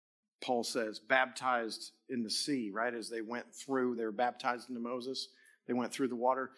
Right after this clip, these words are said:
Jesus was baptized. If you go in Matthew and you watch,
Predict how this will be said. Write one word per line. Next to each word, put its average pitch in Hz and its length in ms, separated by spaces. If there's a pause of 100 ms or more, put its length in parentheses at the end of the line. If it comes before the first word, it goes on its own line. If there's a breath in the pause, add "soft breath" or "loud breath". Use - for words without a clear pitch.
(220 soft breath)
Jesus 156 480
was 131 180
baptized. 113 680
If 120 160
you 120 100
go 131 200
in 120 100
Matthew 143 360
and 127 100
you 117 120
watch, 135 500